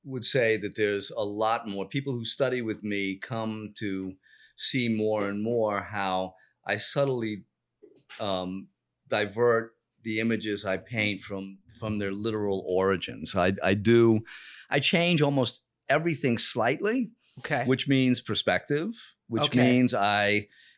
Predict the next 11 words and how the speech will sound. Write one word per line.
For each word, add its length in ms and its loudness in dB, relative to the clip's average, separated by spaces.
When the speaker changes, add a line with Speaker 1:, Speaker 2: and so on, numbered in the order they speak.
Speaker 1:
take 520 0
out 320 2
buildings. 600 0
I, 160 2
I 200 2
generally, 760 2
even 240 2
though 120 6
my 140 4
work 300 2
looks 420 -2